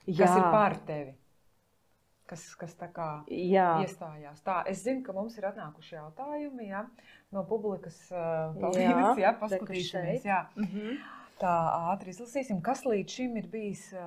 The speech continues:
Speaker 2: lielākais izaicinājums, ar ko esi saskārusies kā audžu mamma?
Speaker 1: Ā, varbūt tā apziņa, ka es neesmu vienīgā mamma saviem bērniem,
Speaker 2: Mhm.
Speaker 1: ka viņiem ir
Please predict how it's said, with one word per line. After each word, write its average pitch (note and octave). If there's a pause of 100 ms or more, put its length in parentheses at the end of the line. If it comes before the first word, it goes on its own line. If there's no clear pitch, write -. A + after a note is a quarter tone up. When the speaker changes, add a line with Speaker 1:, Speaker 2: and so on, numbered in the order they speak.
Speaker 2:
lielākais F3+
izaicinājums, F#3
ar F3
ko A3+
esi G#3+
saskārusies D#3
kā D#3
audžu D3+
mamma? D3 (2500)
Speaker 1:
Ā, G3+ (1700)
varbūt F#3+
tā E3+
apziņa, G#3 (520)
ka F#3+
es F#3
neesmu F#3
vienīgā G3+
mamma C4
saviem C#4+
bērniem, A#3+ (840)
Speaker 2:
Mhm. E3
Speaker 1:
ka F#3
viņiem G#3+
ir F#3+